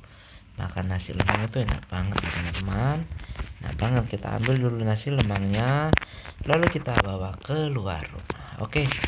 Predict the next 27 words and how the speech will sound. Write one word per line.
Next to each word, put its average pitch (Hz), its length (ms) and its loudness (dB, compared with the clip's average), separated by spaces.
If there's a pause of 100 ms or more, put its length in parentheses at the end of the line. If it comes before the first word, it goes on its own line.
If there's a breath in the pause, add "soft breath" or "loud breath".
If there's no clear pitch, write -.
(260 loud breath)
kita 104 240 -2
makan 101 400 0
di 101 80 0
luar 104 320 4
aja, 95 240 0
ya, 90 160 2
teman-teman. 92 640 0
Kita - 240 -4
makan 143 720 -2
di 120 80 -4
luar 110 320 -4 (560 loud breath)
nasi 135 400 -6 (400)
lemangnya. 95 1400 -4 (240)
Dan 165 240 0 (720 loud breath)
pasti 131 400 2
banyak 95 480 6
yang 92 240 -6
suka - 480 -10
nasi 78 320 -6
lemang. 104 560 0
Hmm, 139 640 0
enak 90 320 -2
banget. 92 240 -2 (480 loud breath)
Ini 147 160 4
dia 85 240 2
nasi 82 240 -4
lemangnya. 78 400 -6